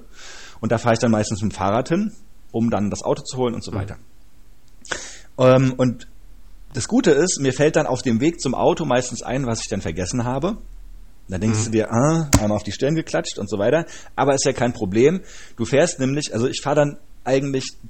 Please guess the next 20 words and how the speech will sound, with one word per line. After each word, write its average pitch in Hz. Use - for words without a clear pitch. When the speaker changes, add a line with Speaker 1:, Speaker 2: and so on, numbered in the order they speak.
Speaker 1:
die 113
Haupt-, 135
äh, 127
Straße, 131
die, 117
äh, -
aus 90
der -
Stadt 117
dann 113
rausführt, 131
führt 151
noch 147
mal 143
an 123
meiner 123
Wohnung 147
vorbei. 76
Speaker 2:
Mhm. 127
Speaker 1:
Ja? 120